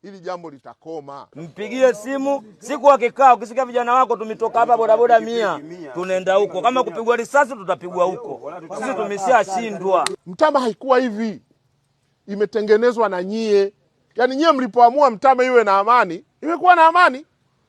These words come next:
Speaker 1: Watu wanatembea mpaka usiku, watu wanatembea, kuna amani.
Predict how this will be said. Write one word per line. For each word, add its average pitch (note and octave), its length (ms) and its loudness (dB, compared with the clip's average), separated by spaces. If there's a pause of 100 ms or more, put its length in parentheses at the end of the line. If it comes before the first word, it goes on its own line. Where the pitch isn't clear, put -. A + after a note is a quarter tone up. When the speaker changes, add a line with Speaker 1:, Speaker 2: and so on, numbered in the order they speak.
(140)
Speaker 1:
Watu B3 200 0
wanatembea A#3+ 460 2
mpaka B3 260 0
usiku, A#3 500 -6
watu A3+ 260 2
wanatembea, G#3 580 -2 (220)
kuna A3+ 300 2
amani. G#3+ 380 2